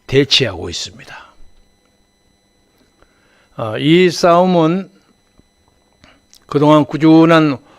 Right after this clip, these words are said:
광화문, 어, 세력으로 대표되는 세력들이 지난 몇 년 동안 쭉 광화문을, 어, 차지해서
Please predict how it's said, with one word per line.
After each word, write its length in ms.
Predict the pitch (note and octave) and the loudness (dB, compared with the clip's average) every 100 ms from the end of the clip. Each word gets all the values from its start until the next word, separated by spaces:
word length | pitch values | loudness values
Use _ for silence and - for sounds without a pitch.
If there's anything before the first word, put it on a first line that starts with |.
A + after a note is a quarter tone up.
| _ _ | _ _
광화문, 760 | - C3+ D3+ E3 F3 F3 F3 E3+ | -2 0 2 2 2 0 -2 -2
어, 680 | C#3+ C#3 C3+ B2 B2 A#2 A2+ | 0 0 0 0 -2 -6 -8
세력으로 640 | A2 - D3+ C#3+ C3 B2+ | -4 0 2 2 0 -2
대표되는 680 | A2+ B2+ A#2 B2+ A#2 A2+ G#2+ - _ | -2 -4 -2 -4 -4 -6 -10 -16 _
세력들이 800 | - C3+ A#2 G#2+ B2+ B2 C#3+ C3+ - - _ - | -6 -4 -4 -6 -6 -2 -2 -2 -8 -20 _ -8
지난 300 | C#3+ C#3+ C3+ | -2 -2 0
몇 140 | C3+ | -2
년 180 | C3+ B2+ | -2 -4
동안 320 | C3 B2+ A#2+ | -4 -6 -6
쭉 640 | A#2+ A#2+ C3+ D3 D#3+ E3 - | -6 -2 2 4 2 0 -2
광화문을, 840 | A2 B2 C3 B2+ A#2+ D3 E3 C#3+ - _ | -4 -4 -4 -6 -4 0 0 -2 -8 _
어, 600 | G#2+ G2+ F#2+ F#2 F#2 F#2+ - _ _ _ - | -14 -12 -14 -18 -20 -20 -20 _ _ _ -12
차지해서 840 | - E3+ D3+ B2 - A2 A#2+ D#3+ | -4 -4 -2 -2 -4 -8 -6 -8